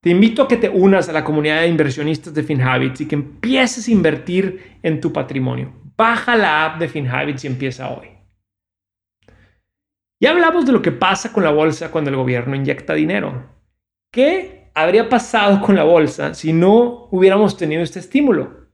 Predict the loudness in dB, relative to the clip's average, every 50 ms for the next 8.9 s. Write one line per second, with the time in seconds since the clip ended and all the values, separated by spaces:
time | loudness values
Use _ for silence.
0 | _ _ -6 -4 -4 -4 -6 -8 -12 -18 -20 _ -20 -20 _ _ _ _ -2 0
1 | 2 0 0 2 2 4 4 4 4 4 4 4 2 2 4 4 4 2 2 -2
2 | -8 -8 -6 -4 -2 -2 -2 -2 -2 -2 -2 -2 -2 -2 -2 -4 -2 -2 -2 -4
3 | -4 -4 0 0 2 2 2 -2 -6 -14 -20 -20 _ _ _ -6 -6 -6 -4 -4
4 | -4 -4 -4 -4 -6 -8 -8 -2 0 2 4 4 4 4 4 2 2 0 0 -2
5 | -4 -4 -4 -2 -2 0 0 2 2 2 2 2 0 -2 -2 -2 0 2 2 2
6 | 4 4 4 4 4 4 4 4 4 2 2 0 -2 0 2 4 4 4 4 2
7 | 2 2 0 0 -4 -8 -12 -18 -20 -20 _ _ _ _ _ _ _ -2 0 0
8 | 2 4 2 2 2 0 -2 0 -2 -2 -2 -4 -6 -8 -12 -14 -16 -16